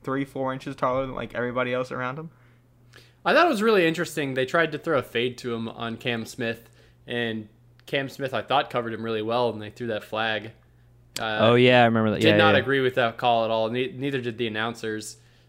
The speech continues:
Speaker 2: Um, but, so that made me feel better about Cam Smith being able to cover someone so much bigger than him, but also the play after for E J Jenkins, uh, that, that made me feel better about him too.
Speaker 1: Yeah.
Speaker 3: And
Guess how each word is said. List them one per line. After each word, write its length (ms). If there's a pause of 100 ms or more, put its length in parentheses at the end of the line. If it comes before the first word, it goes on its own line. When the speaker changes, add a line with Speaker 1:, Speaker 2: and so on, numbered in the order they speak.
(220)
Speaker 2:
Um, 540 (360)
but, 420 (280)
so 160
that 100
made 140
me 80
feel 180
better 360
about 420
Cam 240
Smith 480 (380)
being 160
able 100
to 80
cover 180
someone 300
so 80
much 180
bigger 220
than 120
him, 180
but 180
also 480 (600)
the 80
play 280
after 540 (100)
for 180
E 160
J 180
Jenkins, 600
uh, 360 (1040)
that, 300
that 160
made 140
me 80
feel 140
better 180
about 180
him 180
too. 240 (1300)
Speaker 1:
Yeah. 240
Speaker 3:
And 300